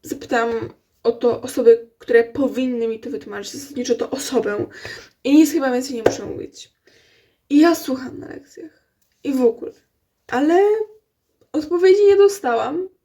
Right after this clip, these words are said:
do mojego pytania, więc nie mam pojęcia. Jakoś nie mam zamiaru nad tym siedzieć i nad tym rozmyślać. Nie wiem, co ma być, to będzie.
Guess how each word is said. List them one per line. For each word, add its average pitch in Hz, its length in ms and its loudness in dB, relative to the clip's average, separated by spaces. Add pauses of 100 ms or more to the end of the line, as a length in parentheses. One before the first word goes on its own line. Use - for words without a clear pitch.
(180)
do 330 240 -12
mojego 254 320 0
pytania, 277 480 -6
więc 392 320 0
nie 440 80 0
mam 392 180 0
pojęcia. 110 600 -6 (760)
Jakoś 349 320 2
nie 349 100 4
mam 330 120 2
zamiaru 277 520 0
nad 277 240 -8
tym 254 180 -8
siedzieć 247 360 -2
i 233 120 -8
nad 233 180 -6
tym 233 120 -10
rozmyślać. 220 920 -6 (880)
Nie 269 240 2
wiem, 240 400 2
co - 160 -8
ma 240 80 -4
być, - 200 -10
to 233 140 -4
będzie. 240 520 -4